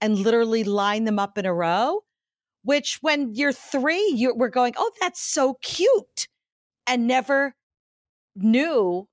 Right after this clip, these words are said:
'cause again, being twenty-eight, the whole Asperger's part of things was still, nobody really talked about yet. We never realized that all of these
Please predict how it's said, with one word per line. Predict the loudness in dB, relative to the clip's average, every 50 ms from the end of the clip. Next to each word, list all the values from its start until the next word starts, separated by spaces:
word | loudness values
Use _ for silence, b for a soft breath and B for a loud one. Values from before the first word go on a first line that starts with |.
| _ _ _ _
'cause | -2 -2 -2 -2
again, | -2 -2 -2 -2 -2 -2 -4
being | -2 -2 -2 -2
twenty-eight, | -2 -2 -2 -2 -2 -2 -4 -2 -2 -2 -2 -2 -4 _
the | -8
whole | -6 -2 0 0 2 2 2 0 -2 -6 _ _ _ _ _ _ _ _ _ _ _ _ _ _ _ _ _ -2
Asperger's | -2 -2 -4 -6 _ -8 -6 -6 -6 -6
part | _ -4 0 0 0 0 0
of | -4
things | -4 _ -4 -4 -4 -4 -8 -10 -6
was | -6 -6
still, | -6 -4 -2 0 0 2 0 0 -2 -4 -6
nobody | -4 -2 -2 0 0 -2 -2 0
really | 0 0 0 0
talked | -2 -2 -6 -6 -6 -6
about | -6 -6 -6 -4
yet. | -4 -4 -4 -4 -4 _ _ _ _ _ _ _ _ _ _ _ _ -6
We | -2 0 0 2
never | 2 2 2 2 0 2 2 2
realized | 0 0 0 0 -2 -2 -4 -6
that | -2
all | 0 2 2 2 2
of | 0 -2
these | -2 -2 -2 -2 -2 -4